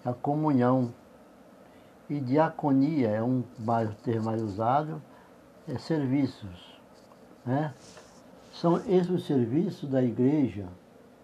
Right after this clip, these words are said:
da Bíblia na igreja. Temos que ver que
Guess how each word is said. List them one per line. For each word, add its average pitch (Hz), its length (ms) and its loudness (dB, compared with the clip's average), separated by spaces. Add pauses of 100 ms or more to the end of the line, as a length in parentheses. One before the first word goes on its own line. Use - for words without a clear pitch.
(1400)
da 131 200 -4
Bíblia 156 420 2
na 131 160 4
igreja. 98 540 -4 (1800)
Temos 131 320 0
que 131 120 2
ver 113 400 2 (2750)
que 127 580 2